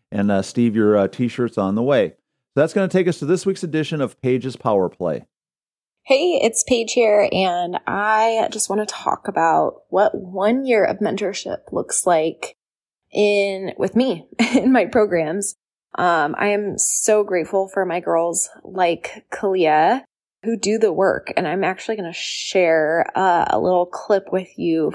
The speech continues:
Speaker 2: from Kalia about what that one year of mentorship was like for her. And I mean, I, what I see was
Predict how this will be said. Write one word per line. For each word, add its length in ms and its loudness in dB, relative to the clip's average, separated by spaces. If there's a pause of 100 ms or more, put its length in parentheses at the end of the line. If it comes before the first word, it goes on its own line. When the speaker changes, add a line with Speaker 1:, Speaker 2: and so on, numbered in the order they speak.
Speaker 2:
from 300 2
Kalia 680 0 (640)
about 460 2 (140)
what 160 2
that 200 2
one 160 -2
year 140 0
of 80 -10
mentorship 640 -6
was 220 -4
like 240 -4
for 140 -6
her. 340 -4
And 180 -6 (380)
I 60 -4
mean, 180 0
I, 160 -8 (100)
what 280 -2
I 220 2
see 240 0
was 380 -2